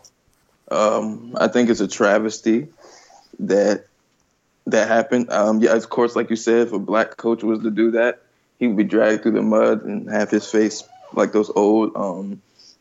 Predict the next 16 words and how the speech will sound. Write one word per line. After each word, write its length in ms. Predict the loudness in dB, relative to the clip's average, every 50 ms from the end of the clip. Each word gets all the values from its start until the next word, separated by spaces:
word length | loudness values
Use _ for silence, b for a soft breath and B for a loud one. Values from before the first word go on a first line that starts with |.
| _ -12 -6
black 320 | -2 0 0 0 0 0
people 160 | 0 0 0 0
with 140 | -2 0
big 200 | 0 0 0 2
lips 340 | 2 0 0 0 -2 -8 -6
that 180 | -2 -2 0 0
they 80 | 2
had 220 | 2 2 2 2 2
on 120 | 0 0
the, 100 | 0 -2
um, 360 | -2 -2 -2 -2 -2 -4 -4 -2
newspapers 580 | 0 0 0 2 2 2 2 2 2 0 0
back 220 | 0 -2 0 0 2
in 120 | 2 2 2
the 100 | 2 2
day. 20 | 0